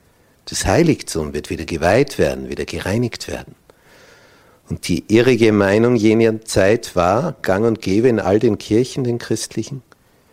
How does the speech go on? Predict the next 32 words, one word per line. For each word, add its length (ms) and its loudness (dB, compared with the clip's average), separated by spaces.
das 220 -6
Heiligtum 640 -2
ist 180 -8
die 160 -2
Erde. 220 0
Dabei 240 -6
ist 160 -8
das 140 -8
nur 80 -6
der 220 -8
Vorhof 640 0
des 160 -14
Heiligtums, 760 -12
der 60 -20
Schemel 400 -2
seiner 280 -10
Füße, 400 -10
des 200 -12
Höchsten. 340 -12
Im 100 2
Himmel 260 6
gibt 340 2
es 160 0
also 280 4
ein 200 2
Heiligtum, 580 0
und 140 -8
es 120 -4
war 100 4
das 180 0
große 400 0
Urbild. 800 0